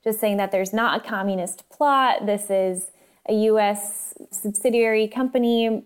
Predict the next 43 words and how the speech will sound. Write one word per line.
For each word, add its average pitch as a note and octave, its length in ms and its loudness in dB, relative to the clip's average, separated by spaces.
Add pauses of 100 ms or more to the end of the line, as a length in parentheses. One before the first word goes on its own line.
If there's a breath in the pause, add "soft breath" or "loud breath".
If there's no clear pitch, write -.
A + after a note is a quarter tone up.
running A3+ 380 0
this A3 180 -2
project. G3+ 760 -2 (260 soft breath)
And A#3+ 120 2
they D4 100 4
also E4 240 2
just F#4+ 180 0
talked E4+ 180 0
about E4+ 180 2
some D#4+ 80 2
of D4+ 60 4
the D4 60 4
environmental C#4 500 0
concerns, C4 840 2
and G3 300 -2 (320 soft breath)
people B3 200 0
are A3+ 100 2
worried G3 240 2
about F#3 220 -2
housing C4 600 0
and G3 120 -4
infrastructure. A#3+ 1080 -2 (240 loud breath)
And A#3+ 100 -2
so B3 100 2
they D#4+ 80 4
really F#4+ 220 2
just D#4+ 160 -2
got A3 200 2
into A#3+ 280 2
a A3+ 60 2
lot G3+ 180 2
of G#3 60 0
the G#3+ 60 0
nitty-gritty G3+ 600 -2
of C4 140 0
the C4+ 140 0
project, D4 640 -2
I G#3+ 80 -2
think, A#3 240 -4
to A#3+ 80 -4
just A3+ 240 -4
kind A3 260 -4
of G3+ 200 -2